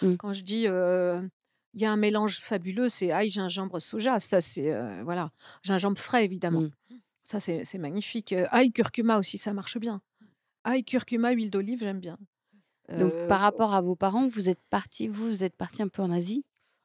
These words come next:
Speaker 2: Un peu, parce que, mais c'est pas tellement, euh, une question de, de toute façon, euh, toutes les nourritures du monde sont fabuleuses. Quand vous
Speaker 1: Mm.
Speaker 2: allez au Maroc, c'est extraordinaire, les odeurs des épices marocaines. La cuisine marocaine, elle est d'une délicatesse et d'une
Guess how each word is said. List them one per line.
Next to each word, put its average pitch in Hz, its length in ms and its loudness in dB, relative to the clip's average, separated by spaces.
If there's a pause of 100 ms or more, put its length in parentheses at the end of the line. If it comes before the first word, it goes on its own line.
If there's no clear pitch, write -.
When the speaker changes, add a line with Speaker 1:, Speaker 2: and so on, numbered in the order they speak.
Speaker 2:
Un 247 140 2
peu, 370 360 2
parce 277 180 2
que, 254 400 4
mais 233 120 0
c'est - 120 -2
pas 269 200 2
tellement, 247 440 4
euh, 220 120 2
une 214 100 -2
question 240 400 -4
de, 196 640 -4 (800)
de - 40 -14 (440)
toute - 140 -18
façon, 220 440 0
euh, 180 200 -2
toutes 240 220 -6
les 240 120 4
nourritures 226 420 2
du 220 80 0
monde 240 240 4
sont 196 120 -2
fabuleuses. 220 440 0
Quand 190 160 -4
vous 180 120 -2
Speaker 1:
Mm. 185 60 0
Speaker 2:
allez 190 120 4
au 185 40 2
Maroc, 196 440 0 (440)
c'est - 260 -8
extraordinaire, 247 760 2
les 202 200 4
odeurs 180 200 2
des - 200 -4
épices - 320 -6
marocaines. 208 420 0
La 185 120 2
cuisine 202 280 -4
marocaine, 202 460 -2
elle 196 120 -4
est 190 60 -4
d'une 196 200 -10
délicatesse 208 800 -2
et 190 80 -4
d'une 180 360 2